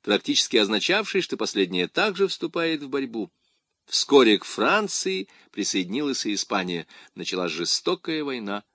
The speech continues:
на море. Американские, французские и испанские каперы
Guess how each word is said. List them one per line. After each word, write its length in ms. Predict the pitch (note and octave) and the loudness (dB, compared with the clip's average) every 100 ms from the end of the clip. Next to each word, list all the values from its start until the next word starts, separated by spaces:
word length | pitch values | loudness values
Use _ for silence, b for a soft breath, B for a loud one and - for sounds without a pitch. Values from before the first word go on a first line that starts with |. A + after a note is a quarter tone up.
| _ | _
на 140 | - F2 | -16 -10
море. 300 | F2+ E2+ E2+ _ _ _ _ _ _ _ _ _ _ _ _ _ | -4 -4 -6 _ _ _ _ _ _ _ _ _ _ _ _ _
Американские, 880 | - F2 F2+ C3+ G3+ G3 - G#3+ G#3 | -8 -4 0 2 2 0 -4 -4 -4
французские 840 | - G#2 - E3 F3+ - G3 F#3+ | -4 -4 -2 -2 -2 -4 -2 0
и 40 | |
испанские 680 | B2 - C#3+ E3+ - C#3 A#2+ | 0 0 -2 -2 -2 0 0
каперы 580 | G#2 B2 A#2+ - C3+ E3+ | 0 -2 -2 0 -2 -2